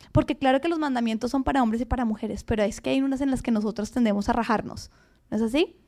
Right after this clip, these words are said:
Entonces vamos ahora mismo a hacer un chequeo de nuestras peticiones, confrontándolas con la que ya tenemos, con lo que ya nos fue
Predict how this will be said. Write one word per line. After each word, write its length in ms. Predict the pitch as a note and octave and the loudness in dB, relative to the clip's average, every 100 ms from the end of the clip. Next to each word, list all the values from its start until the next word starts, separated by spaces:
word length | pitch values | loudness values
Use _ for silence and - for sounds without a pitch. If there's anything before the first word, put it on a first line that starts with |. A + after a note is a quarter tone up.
| _ - - | _ -20 -4
Entonces 240 | - C#4+ | 4 6
vamos 260 | E4 F4+ G4 | 8 6 8
ahora 180 | D#4 | 8
mismo 260 | D4 E4+ E4 | 8 4 4
a 40 | |
hacer 180 | E4 F4+ | 4 4
un 100 | E4 | 2
chequeo 380 | E4 E4+ E4+ E4 | 0 -4 0 2
de 100 | E4 | 2
nuestras 320 | E4 - C#4 | 0 -4 -6
peticiones, 720 | - B3+ A3+ C4+ B3+ F#4+ - - _ _ _ _ _ _ _ _ _ - | -6 -6 -4 -2 -4 -4 -8 -20 _ _ _ _ _ _ _ _ _ -4
confrontándolas 880 | D4 C4+ D4+ C4+ C#4 C#4 D4 D#4+ | 0 2 2 2 4 2 2 -2
con 160 | - D4 | -2 -2
la 80 | C4 | -2
que 200 | C4 A3 | -4 -2
ya 200 | A#3 A#3 | 0 0
tenemos, 420 | A#3 C4 A#3 G#3 - | -2 -4 -4 -6 -6
con 140 | A#3+ | -6
lo 100 | A#3 | -4
que 140 | A#3 | -4
ya 160 | A3 A3+ | 0 0
nos 240 | C#4 B3+ | 0 -4
fue 340 | - C#4+ F4+ | -6 -4 -4